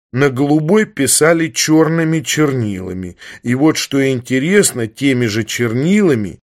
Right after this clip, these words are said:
и тем же почерком была сделана правка на белой бумаге, поверх текста, написанного мелкими, вытянутыми вверх буквами.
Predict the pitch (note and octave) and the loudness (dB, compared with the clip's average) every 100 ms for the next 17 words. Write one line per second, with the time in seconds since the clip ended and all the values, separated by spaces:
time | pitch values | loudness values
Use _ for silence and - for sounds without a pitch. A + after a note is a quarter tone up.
0 | _ _ C3+ C#3 - D3+ B2 G2+ A2 - | _ _ -4 -4 0 2 2 0 -6 -4
1 | C#3+ F#3+ G#3 - A2+ G2 G#2 G#2 G2 A2+ | 0 2 2 -2 -4 -6 -8 -6 -4 0
2 | D#3 F3 G#2+ A#2 E3 D#3+ D3+ B2+ - B2 | 2 2 -2 0 2 2 0 -2 -2 2
3 | E3 D#3 - C#3+ D3+ C#3+ C3 F3 C3+ A2+ | 2 0 -4 -2 0 -2 2 2 2 0
4 | F#2 G#2 A#2+ A#2+ G#2+ E2 E2 - _ _ | -4 -2 0 0 0 -6 -14 -18 _ _
5 | _ _ C3 C3 C#3+ C#3+ - - - F3+ | _ _ 0 2 4 0 0 -14 0 2
6 | F#3+ - - E3 D3 C3 - C#3+ A#2+ C3 | 2 -2 -2 0 0 -2 -4 -4 -2 -2
7 | B2 A#2 A#2 A#2 D3 F3 E3 D#3 D3+ D3+ | -2 0 0 0 2 2 0 -2 0 -2
8 | - - - G2+ C#3+ E3+ - D#3 D#3 D#3 | -4 -16 -14 -4 -2 -2 -2 -2 0 0
9 | D3 C#3+ A#2+ F#2+ C#3+ D3 G#2 A2 E3 C3 | 0 0 -2 -2 0 0 -2 -4 -2 -4
10 | G#2+ G2+ F#2 D#2 | -6 -8 -8 -12